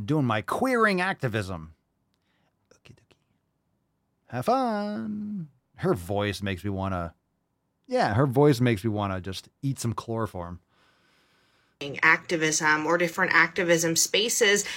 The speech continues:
Speaker 2: it usually means recognizing the foundational and historical contributions of queer people. And then you have a
Speaker 1: What?
Speaker 2: more abstract idea of what queering is. Many describe queering as a verb to be this idea of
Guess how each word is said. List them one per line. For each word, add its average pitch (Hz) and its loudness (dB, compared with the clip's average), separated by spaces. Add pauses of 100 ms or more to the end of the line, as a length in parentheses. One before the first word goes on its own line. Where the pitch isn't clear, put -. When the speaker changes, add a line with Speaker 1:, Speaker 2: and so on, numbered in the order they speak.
(140)
Speaker 2:
it 240 0
usually 359 2
means 262 0
recognizing 170 2
the 170 0
foundational 180 0
and 180 -2
historical 190 0
contributions 190 0
of 170 2
queer 156 -2
people. 185 -6 (540)
And 247 -10
then 339 -4
you 415 -2
have 370 -6
a - 0
Speaker 1:
What? - 2
Speaker 2:
more - 0
abstract 226 2
idea 185 2
of 156 -4
what 175 2
queering 175 0
is. - 0 (600)
Many 294 -4
describe 233 2
queering 220 0
as 180 0
a 175 2
verb 185 4
to 185 -2
be 208 0
this 214 2
idea 190 4
of 170 2